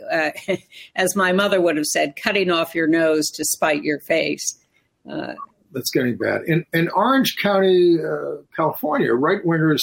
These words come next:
Speaker 2: took over the school board there. They ousted the progressive superintendent, and they put in their stooge, who probably eliminated the district, uh,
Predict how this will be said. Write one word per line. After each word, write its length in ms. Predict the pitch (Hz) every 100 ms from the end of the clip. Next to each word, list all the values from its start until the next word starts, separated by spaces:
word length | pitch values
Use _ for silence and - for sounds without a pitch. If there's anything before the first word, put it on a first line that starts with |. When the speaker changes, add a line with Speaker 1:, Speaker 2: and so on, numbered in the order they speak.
| -
Speaker 2:
took 200 | 185 170
over 260 | 156 143
the 100 | 127
school 280 | 120 - 143
board 300 | 110 98 95
there. 320 | 95 104 139
They 160 | 151 143
ousted 480 | 131 156 - 180 139
the 80 | 151
progressive 520 | 127 107 135 - 127
superintendent, 840 | - 151 - 131 110 135 117 127 127
and 80 |
they 120 | 123 123
put 260 | - 156
in 140 | 143 131
their 160 | 123
stooge, 580 | 110 - 233 151 139 - _ _ _
who 80 | 160
probably 400 | - 277 302 277
eliminated 560 | 214 202 190 185 180
the 80 | 165
district, 560 | 160 175 - 170 160 170
uh, 180 | 160